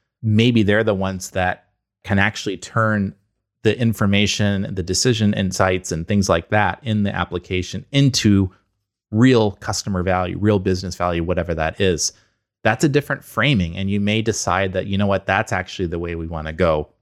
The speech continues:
I'm also thinking about how well is the decision-making been modeled such that your design naturally works with how users do their jobs today. So that kind of refers back to the service blueprints and journey maps and things like that that we talked about. But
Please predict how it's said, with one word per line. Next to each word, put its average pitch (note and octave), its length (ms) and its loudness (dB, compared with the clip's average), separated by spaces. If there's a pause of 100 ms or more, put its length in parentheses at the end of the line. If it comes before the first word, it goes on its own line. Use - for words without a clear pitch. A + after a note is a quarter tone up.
(140)
I'm B2+ 140 4
also C3+ 240 2
thinking A#2+ 340 -2
about G#2 320 2
how C3+ 220 0
well B2+ 260 0
is A#2+ 160 -4
the G#2 120 -4
decision-making G2 960 0
been F2 180 -2
modeled E2+ 520 -2 (580)
such - 260 -2
that - 140 -6
your G#2+ 140 0
design G2 640 -4 (340)
naturally A#2+ 540 2
works A2 360 0
with G#2 100 -6
how G#2 180 -2
users F#2 520 -4
do F#2 140 -2
their E2+ 160 -2
jobs E2+ 360 0
today. D#2 320 -4
So - 160 -4
that F#2 200 0
kind B2 180 -2
of A2+ 60 0
refers G2+ 300 0
back F#2 240 -2
to - 80 -12
the D#2+ 220 -8 (240)
service D#3 340 2
blueprints B2+ 580 0
and E2+ 120 -4
journey A2+ 280 0
maps G2 360 0
and D#2+ 140 -8
things F2 220 -6
like D2 180 -4
that F2+ 200 0
that F2 120 -2
we E2 100 -4
talked - 320 -4
about. D#2 300 -2
But - 200 -6